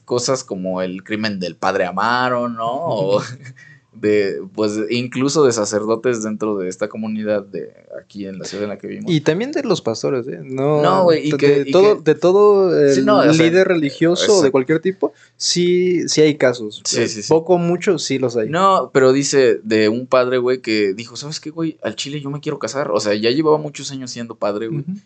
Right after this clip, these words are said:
Speaker 1: Y dijo, "La neta, yo me quiero casar, güey. Yo quiero hacer una vida de,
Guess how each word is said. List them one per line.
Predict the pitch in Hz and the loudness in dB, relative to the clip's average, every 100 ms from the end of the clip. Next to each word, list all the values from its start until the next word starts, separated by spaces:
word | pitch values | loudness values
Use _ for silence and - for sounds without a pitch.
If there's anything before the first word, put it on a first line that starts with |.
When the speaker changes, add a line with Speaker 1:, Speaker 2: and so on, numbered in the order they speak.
| _ | _
Speaker 1:
Y | 110 | -8
dijo, | 104 | -4
"La | 101 104 | -4 -4
neta, | 110 | -4
yo | 127 127 | -6 -8
me | 135 | -10
quiero | 135 135 | -10 -10
casar, | - 113 139 | -14 -10 -8
güey. | 147 139 | -4 -4
Yo | 120 120 | -4 -6
quiero | 135 127 | -4 -4
hacer | 127 123 | -4 -10
una | 135 | -8
vida | 110 120 123 | -6 -2 -4
de, | 101 | -4